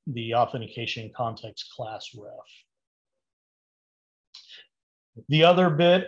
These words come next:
as well, as has been mentioned, you will need to go out there and configure the R N S bundle. Typically, you would just do that in your remote S P, uh, metadata file, or you could do it globally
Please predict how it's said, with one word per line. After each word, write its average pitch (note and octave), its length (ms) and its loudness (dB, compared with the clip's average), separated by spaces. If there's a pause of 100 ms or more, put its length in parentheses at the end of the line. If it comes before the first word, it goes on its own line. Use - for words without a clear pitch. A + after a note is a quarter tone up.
as C#3 260 0
well, D3 500 4 (220)
as C3 240 0
has B2+ 220 -4
been B2+ 240 -4
mentioned, C#3+ 500 -2
you B2+ 100 -4
will B2+ 260 -2
need B2+ 160 -4
to B2 80 -8
go B2 220 0
out A#2+ 220 2
there A#2+ 260 -8
and A#2 320 -10
configure A2+ 680 -12
the A2 120 -12
R A2 180 -6
N G#2+ 120 -10
S - 240 -14
bundle. G#2+ 460 -12 (500)
Typically, A#2+ 460 -8
you A2+ 160 -10
would A2 160 -12
just A2 320 -12
do A#2 220 -10
that G#2+ 260 -6
in G#2+ 180 -14
your G#2 140 -16
remote G#2 420 -14
S - 300 -18
P, C3 480 -4 (1120)
uh, A#2+ 140 -2
metadata A#2 640 -6
file, A2+ 340 -2
or B2 240 -6
you A2+ 180 -14
could A2 180 -16
do G#2 180 -14
it G#2 100 -20
globally G2+ 760 -16